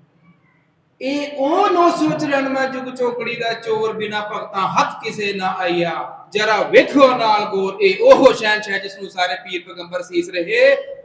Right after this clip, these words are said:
ਨਵਾਇਆ।" ਇਹ ਉਹ ਜੇ। ਸੋ ਹਰ ਸੰਗਤ ਜੀ, ਪਰਮੇਸ਼ਰ ਨੇ ਕਿਰਪਾ ਕੀਤੀ ਹੈ, ਆਪ ਜੀ ਦੀ ਕੀਤੀ ਹੈ।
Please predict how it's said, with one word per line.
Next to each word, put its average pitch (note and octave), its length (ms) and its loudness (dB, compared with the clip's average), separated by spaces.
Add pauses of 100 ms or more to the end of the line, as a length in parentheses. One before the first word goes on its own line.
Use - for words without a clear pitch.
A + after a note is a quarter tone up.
(160)
ਨਵਾਇਆ।" C#3+ 380 -14 (340)
ਇਹ - 200 -14
ਉਹ A4+ 300 -10
ਜੇ। - 320 -14 (3750)
ਸੋ F3 360 -6
ਹਰ D#3+ 60 -6
ਸੰਗਤ C3+ 360 -10
ਜੀ, - 320 -18 (480)
ਪਰਮੇਸ਼ਰ F3 500 -2
ਨੇ E3+ 100 -4
ਕਿਰਪਾ D#3+ 340 -8
ਕੀਤੀ D3 380 -10
ਹੈ, C3+ 200 -10
ਆਪ D#3+ 220 -4
ਜੀ - 200 -18
ਦੀ C#3 120 -20
ਕੀਤੀ C3+ 300 -14
ਹੈ। C3 320 -18